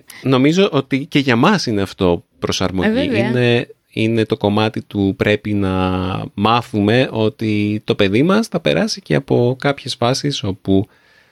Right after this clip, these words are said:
Speaker 2: Θα το σπρώξουνε.
Speaker 1: θα είναι δυσαρεστημένο με το
Speaker 2: Ναι.
Speaker 1: τι συμβαίνει, ότι δεν θα είναι όλα τέλεια, και... αλλά είναι μια απαραίτητη διαδικασία. Δηλαδή, μ, καλός κακός, ναι, άμα δεν είχαμε καπιταλισμό και είχαμε ένα διαφορετικό σύστημα και μέναμε σε ένα χωριό, ίσως,
Speaker 2: Μμμ.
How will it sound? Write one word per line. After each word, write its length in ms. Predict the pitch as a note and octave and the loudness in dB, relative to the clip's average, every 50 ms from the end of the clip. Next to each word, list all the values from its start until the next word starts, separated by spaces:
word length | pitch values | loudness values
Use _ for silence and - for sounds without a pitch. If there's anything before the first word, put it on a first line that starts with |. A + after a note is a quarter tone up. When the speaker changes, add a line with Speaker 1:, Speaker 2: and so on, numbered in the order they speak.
| _ _ _ _ _ _ _ _ _ - | _ _ _ _ _ _ _ _ _ -4
Speaker 2:
Θα 120 | - C#4+ | -2 -2
το 120 | - A#3 | 0 -2
σπρώξουνε. 720 | - - - G#3 G#3 G3+ G3+ - - A3+ A3 A3 A3 A3 A#3 A#3+ | -2 -2 -2 -2 -2 -2 -2 -4 -4 -2 0 0 0 0 -2 -2
Speaker 1:
θα 120 | - - | 0 0
είναι 100 | A#2 A2+ | 0 2
δυσαρεστημένο 800 | A2+ A2+ - - C3+ B2+ A#2+ - - F3 G3 A#3 A3+ D#3+ A#2+ G#2 | 2 0 2 2 2 0 0 0 2 2 4 4 4 4 4 4
με 100 | G#2 G#2 | 4 2
το 80 | G#2 G2+ | 2 0
Speaker 2:
Ναι. 60 | G2+ | 0
Speaker 1:
τι 180 | G2+ F#2+ F#2+ | -2 -4 -6
συμβαίνει, 540 | G2 - - G2+ F#2+ F#2 F#2 F2+ F2+ F#2 F#2 | -6 -8 -6 -6 -2 0 0 2 2 0 0
ότι 160 | F#2+ G2 G#2+ | -2 -2 -4
δεν 140 | G2+ A2+ A#2+ | -4 -4 -4
θα 100 | - A#2 G#2 | -2 -2 -2
είναι 140 | G2 F#2+ | 0 0
όλα 180 | F#2 F2+ F2 E2+ | 0 0 -2 -2
τέλεια, 460 | - F2 E2 E2+ G2 A#2+ C#3+ D#3 E3 E3+ | -2 -4 -2 0 0 0 2 2 0 -2
και... 320 | D#3+ - - D#3 D#3 D#3+ - _ _ - | -4 -4 -4 -2 -2 -2 -4 _ _ -4
αλλά 200 | G#3+ G#3 A#3 A#3 | -2 0 2 2
είναι 160 | A#3+ A#3 A3+ | 0 0 0
μια 160 | A3+ A#3 A#3 | 0 0 0
απαραίτητη 340 | A3+ - G3+ G3 G#3 - G3+ | 2 2 2 2 0 -2 -2
διαδικασία. 600 | G3 F3 F3+ F3 - D#3 C#3+ - E3+ D#3+ C3 A#2+ | -2 0 0 0 -2 -2 -2 0 0 2 2 2
Δηλαδή, 560 | A#2 A#2 A#2 A#2 B2 C#3 C#3 C3+ C3+ C#3 _ _ _ _ _ _ _ _ _ _ _ _ _ _ _ _ _ _ _ _ - _ _ _ _ _ _ _ _ | 0 0 -2 0 0 2 2 2 0 -2 _ _ _ _ _ _ _ _ _ _ _ _ _ _ _ _ _ _ _ _ -20 _ _ _ _ _ _ _ _
μ, 180 | - D#3 D3 C#3 C3+ | -8 -6 -6 -4 -2
καλός 340 | - C3+ B2 B2+ C#3 D#3+ - | -2 0 0 2 0 0 0
κακός, 480 | - E3 - - A2 G2+ G#2+ A#2 - | -2 -2 0 2 4 4 4 2 0
ναι, 360 | C#3+ B2+ A2 G#2 F#2+ F#2 G2 A2 | -2 0 2 2 2 2 0 0
άμα 160 | G#2+ G#2 G2+ F#2+ | 0 0 0 0
δεν 100 | G#2+ G#2 | 0 0
είχαμε 240 | G2 F#2+ G#2 G2+ G2 | 0 0 0 0 0
καπιταλισμό 580 | - F#2 - - F#2+ F2 F2 - - F2 F2 | -2 -4 -4 -2 -4 -2 -4 -4 -4 -4 -4
και 100 | E2+ - | -4 -4
είχαμε 220 | F#2 G2 G2 G2+ G2+ | -4 -2 0 2 2
ένα 240 | G#2 G#2 G2+ G#2 | 2 2 2 0
διαφορετικό 580 | G#2 G#2 G#2 - - G2 G2+ F#2+ - - G3+ F#3+ | 0 0 0 2 2 2 2 2 2 2 0 0
σύστημα 480 | - - G#2+ F#2 - F2+ F2+ F2+ G2 G#2 | 2 0 -4 -6 -4 -4 -2 -2 -2 -2
και 160 | - - F2+ | -4 -6 -4
μέναμε 300 | F2+ F2+ F#2 F#2+ F#2 G2+ | -2 -2 -2 -2 -4 -6
σε 120 | - - | -6 -6
ένα 80 | G#2+ G#2 | -8 -6
χωριό, 640 | - - B2+ B2+ C3 C3+ F3 F#3 C#3+ G#2+ G2+ A2 A#2+ | -2 -2 -2 0 0 2 2 4 4 6 4 4 2
ίσως, 480 | - G#2 G2+ F#2+ - - G#2 G#2+ C3 F3 | 0 -2 -2 -2 0 0 2 2 2 0
Speaker 2:
Μμμ. 160 | A3 A3 A3 | -4 -6 -8